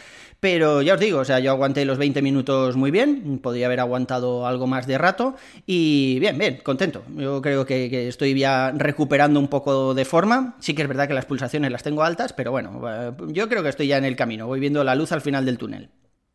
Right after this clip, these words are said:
Hoy tenemos un par de preguntas en nuestro consultorio. Eh, se, se me nota aún la alegría, ¿eh? <laughs> de estar contento. Bueno, da igual. El caso es que David,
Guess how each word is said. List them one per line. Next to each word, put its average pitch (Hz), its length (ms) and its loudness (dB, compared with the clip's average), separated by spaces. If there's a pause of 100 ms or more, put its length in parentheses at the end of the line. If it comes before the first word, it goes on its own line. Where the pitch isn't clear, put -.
Hoy 226 120 0
tenemos 247 400 4
un 208 100 2
par 190 160 4
de 190 80 4
preguntas 196 400 2
en 175 160 0
nuestro 262 580 4
consultorio. 233 1600 8
Eh, 151 200 -2
se, 120 260 -6
se 123 80 -6
me 120 100 -4
nota 147 200 2
aún 143 160 6
la 131 60 6
alegría, 127 440 4
¿eh? 160 160 0 (300)
<laughs> - 80 -12 (180)
de 170 140 0
estar 143 260 2
contento. 135 380 -2 (240)
Bueno, 220 200 4
da 233 100 6
igual. 170 200 4 (320)
El 190 160 2
caso 226 240 4
es 247 140 2
que 180 560 2
David, 175 480 2